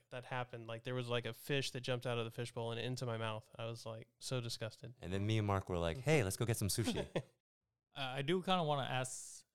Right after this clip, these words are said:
Speaker 3: Edward, you said something about, like, dreams where you're falling.
Speaker 2: Yes.
Speaker 3: And did you mention anything significant?
Speaker 2: Um, okay. There's, like, something called, like, the nine theories of dreams, like, they're very famous, right?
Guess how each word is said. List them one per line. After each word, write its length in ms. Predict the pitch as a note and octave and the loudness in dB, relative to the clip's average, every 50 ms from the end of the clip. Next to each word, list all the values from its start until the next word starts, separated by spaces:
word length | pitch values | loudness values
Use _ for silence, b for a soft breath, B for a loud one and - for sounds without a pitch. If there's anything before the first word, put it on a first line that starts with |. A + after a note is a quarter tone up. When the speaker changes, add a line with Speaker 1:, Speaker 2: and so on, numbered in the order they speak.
| _ - | _ -4
Speaker 3:
Edward, 280 | C#3 A#2+ B2+ B2+ B2 | -2 -2 0 0 -2
you 100 | A#2 B2 | -2 -2
said 220 | A#2+ - F#3 E3+ - | -2 0 0 0 2
something 180 | F#3 E3 C#3+ | 0 0 0
about, 240 | C3 B2 C3 A2+ A2+ | 0 2 2 2 2
like, 180 | A2+ G2+ G2+ - _ _ _ - | 0 -2 -4 -6 _ _ _ -8
dreams 360 | - C3+ B2+ B2 B2+ A#2 - | -4 -4 -2 -2 -4 -4 -4
where 140 | C3 A#2 A2 | -2 -2 0
you're 160 | A2 G#2+ G#2 | -2 -4 -6
falling. 520 | F#2+ - - A#2+ A2+ A2+ A#2+ B2+ C3+ C#3+ C#3+ - _ _ _ _ _ _ _ _ | -8 -6 -4 -4 -4 -2 -4 -4 -6 -8 -10 -14 _ _ _ _ _ _ _ _
Speaker 2:
Yes. 440 | - B2 A#2 G2+ - - - - - - - | 6 8 8 8 8 4 0 -2 -6 -10 -8
Speaker 3:
And 320 | B2+ A#2 A2+ A2+ A2 G#2+ - _ _ - | -6 -6 -6 -6 -8 -12 -14 _ _ -14
did 140 | B2+ A#2+ C3 | -10 -8 -6
you 80 | C#3 | -6
mention 260 | C#3+ D3+ D3+ - C#3+ | -6 -6 -6 -8 -8
anything 600 | B2+ C3 C3 B2+ A#2 - C#3 A#2+ A2+ A2+ A2+ A2+ - | -6 -6 -6 -6 -6 -8 -8 -8 -8 -8 -10 -12 -14
significant? 640 | - - - A#2+ A2+ A2+ - C3 - C3 B2+ B2+ - | -16 -16 -12 -10 -10 -10 -10 -10 -10 -12 -6 2 8
Speaker 2:
Um, 380 | B2+ C#3+ C#3+ C#3 C#3 C3+ B2+ A#2+ - - - - | 10 10 12 12 10 8 6 2 0 -6 -10 -8
okay. 320 | B2+ B2 - G2+ F2+ - - - - | -4 -2 0 0 -2 -2 -6 -6 -4
There's, 160 | - C3+ C#3 | -2 0 2
like, 140 | D#3+ D3+ B2+ - - _ _ _ - - | 0 0 -2 -4 -14 _ _ _ -8 -4
something 240 | - B2+ A#2+ A#2+ | -2 -2 -2 -2
called, 240 | - - A2+ G#2+ - | 0 2 2 2 2
like, 120 | F#2 F2 - | 0 -2 -2
the 100 | F#2 F2+ | -2 0
nine 320 | F#2 F#2+ G2 G2+ G2 F#2 | 2 4 4 4 2 0
theories 460 | F#2 - G2 F#2+ F#2+ F#2+ F#2+ F#2 F#2 | -2 -2 0 0 0 0 0 -2 -2
of 100 | F2+ D2 | -4 -6
dreams, 400 | - - E2+ E2+ F2 F#2 F2+ - | -6 -4 -4 -4 -4 -4 -4 -4
like, 160 | F#2 F#2 E2+ | -4 -6 -4
they're 140 | - F#2 F#2 | -4 -4 -4
very 240 | E2 E2 G#2 G#2 G2 | -2 0 0 0 0
famous, 400 | - - G2 E2 C#2+ C2+ - - | 0 0 -2 -2 -4 -6 -8 -4
right? 220 | D#2+ F2 F2+ F2 | -2 -2 -2 -2